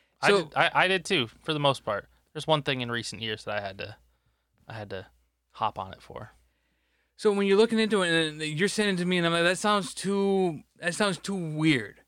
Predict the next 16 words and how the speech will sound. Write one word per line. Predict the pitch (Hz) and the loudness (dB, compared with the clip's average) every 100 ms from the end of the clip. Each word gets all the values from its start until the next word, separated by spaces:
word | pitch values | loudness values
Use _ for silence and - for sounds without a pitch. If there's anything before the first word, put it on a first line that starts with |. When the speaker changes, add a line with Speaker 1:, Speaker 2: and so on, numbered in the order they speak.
| _ _ _ _ _ - | _ _ _ _ _ -2
Speaker 2:
Let | 147 | 4
me | 214 214 | 6 6
look | 190 175 | 4 4
it | 170 | 4
up, | 151 156 - _ _ _ _ _ | 6 4 0 _ _ _ _ _
and | 156 160 147 131 120 - | -4 0 0 -2 -6 -12
you | 160 160 | -4 4
look | 170 170 | 4 6
up, | 170 156 | 4 6
uh, | 151 143 127 - _ | 6 6 4 -2 _
I-, | - - - - | -12 -10 -10 -2
I | 156 | 0
P | 170 180 185 | 0 -2 -4
T | 185 185 | -2 -2
V | 147 147 | 0 -2
services, | 143 143 131 120 127 135 156 | 0 -2 -2 -4 -4 -4 -6